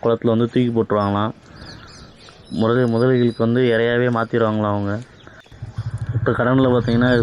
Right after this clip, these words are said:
சுத்திலும் வெறும் சோளம் வச்சிருக்காங்க. இங்க பார்த்தாவே நல்லா தெரியுது,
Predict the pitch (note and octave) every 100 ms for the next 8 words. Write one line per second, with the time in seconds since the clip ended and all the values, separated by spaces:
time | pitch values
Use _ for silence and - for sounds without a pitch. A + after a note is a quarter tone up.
0 | A2+ A2+ A#2+ B2 A#2+ B2 A#2 - A#2+ B2+
1 | A#2+ A2 A#2 G#2 G#2 G#2 G#2 A#2+ - -
2 | - - - - - - - A2 G#2 A2
3 | - A#2 A#2 A2 A2+ A2 G#2+ G#2 G#2